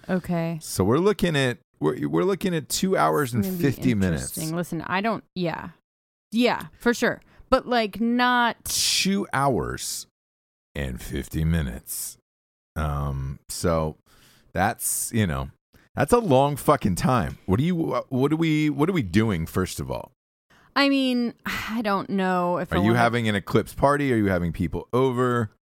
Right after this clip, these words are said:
Speaker 1: We're gonna have, yeah, an eclipse party on the beach.
Speaker 2: Okay.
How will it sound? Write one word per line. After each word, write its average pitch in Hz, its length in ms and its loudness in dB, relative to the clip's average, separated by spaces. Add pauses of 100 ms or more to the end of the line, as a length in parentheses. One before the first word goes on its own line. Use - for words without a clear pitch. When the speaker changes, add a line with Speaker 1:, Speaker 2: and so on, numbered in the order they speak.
(120)
Speaker 1:
We're 247 220 4
gonna 254 200 0
have, 240 300 0
yeah, 214 320 2
an 214 160 2
eclipse - 1300 -4 (240)
party 180 540 2 (100)
on 180 320 2
the 214 60 -2
beach. - 760 -6
Speaker 2:
Okay. 107 320 0